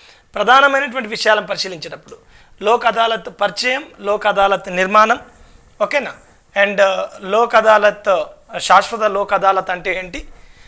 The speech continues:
అసలు లోక్ అదాలత్ అంటే ఏంది, లోక్ అదాలత్ పరిధిలోకి వచ్చేటటువంటి అంశాలు ఏంది, లోక్ అదాలత్, అదాలత్ ప్రయోజనాలు ఏంటి?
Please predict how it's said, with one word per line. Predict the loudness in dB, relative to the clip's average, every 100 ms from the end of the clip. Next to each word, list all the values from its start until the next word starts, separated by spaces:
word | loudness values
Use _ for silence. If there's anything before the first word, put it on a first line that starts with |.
| -8 -2
అసలు | 2 2
లోక్ | 2 0 2
అదాలత్ | 4 4 4 0
అంటే | -2 -4
ఏంది, | -6 -8 -10
లోక్ | -2 0 2
అదాలత్ | 4 4 0 -4
పరిధిలోకి | -6 -4 -4 -6
వచ్చేటటువంటి | -8 -10 -10 -6 -4
అంశాలు | -2 -2 -4
ఏంది, | -6 -16
లోక్ | -6 -4 0
అదాలత్, | 0 0 -6 -12 -18 _ -20 0
అదాలత్ | 4 8 6 4 0
ప్రయోజనాలు | 2 2 2 -4 -8
ఏంటి? | -12 -18